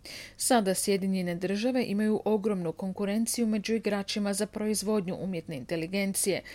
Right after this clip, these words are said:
ali kada je Sputnik pušten u svemir, Sjedinjene Države su reagirale napravivši ogroman nacionalni plan koji je proizveo nasu i također istraživanje svemira i osvajanje mjeseca.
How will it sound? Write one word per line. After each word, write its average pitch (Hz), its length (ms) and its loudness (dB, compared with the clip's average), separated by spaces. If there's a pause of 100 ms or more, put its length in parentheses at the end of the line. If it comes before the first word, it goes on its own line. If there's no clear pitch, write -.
(360)
ali 208 180 2
kada 202 220 2
je 202 80 4
Sputnik 208 600 -2
pušten 208 440 -2
u - 60 -6
svemir, 226 460 2 (320)
Sjedinjene 202 580 2
Države 233 480 2
su - 180 0
reagirale 214 680 2
napravivši 220 760 0
ogroman 214 560 2
nacionalni 175 680 -2
plan 214 380 0 (340)
koji 262 140 4
je 262 60 6
proizveo 202 680 2
nasu 208 520 0 (300)
i 247 80 0
također 214 580 0
istraživanje 185 800 -2
svemira 202 600 0
i 226 100 0
osvajanje 180 640 -2
mjeseca. 165 680 -2